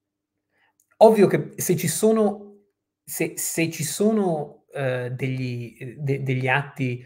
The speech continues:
come dire, criticabili o che possono anche essere criminali dal lato di chi è stato invaso, questo non elimina l'invasione, perché non sarebbero mai successi se non ci fosse stata un'invasione. Nel momento in cui tu invadi e occupi un territorio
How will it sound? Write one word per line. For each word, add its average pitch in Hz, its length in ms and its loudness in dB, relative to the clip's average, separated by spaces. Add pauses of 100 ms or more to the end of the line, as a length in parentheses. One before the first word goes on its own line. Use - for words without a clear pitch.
(160)
come 127 200 -4
dire, 117 540 -8 (120)
criticabili 123 1040 0 (240)
o 123 320 0
che 139 120 -4
possono 160 340 2
anche 147 200 0
essere 139 260 0
criminali 135 500 0 (260)
dal 135 280 4
lato 147 720 -2 (100)
di 131 140 -6
chi - 140 -4
è 143 40 4
stato 139 300 -2
invaso, 110 720 -6 (1000)
questo 220 260 2
non 160 180 4
elimina 156 800 4 (440)
l'invasione, 131 460 2
perché 147 160 0
non 202 120 2
sarebbero 196 320 4
mai 170 140 2
successi 214 480 -6
se 139 120 -6
non 127 120 -2
ci 120 80 -6
fosse 117 220 -8
stata 120 260 -4
un'invasione. 113 540 -12 (400)
Nel 156 120 -2
momento 226 160 2
in 220 40 0
cui 180 100 0
tu 175 120 -4
invadi 127 640 -2
e 131 140 -6
occupi 143 400 -4
un 123 100 -6
territorio 123 800 -8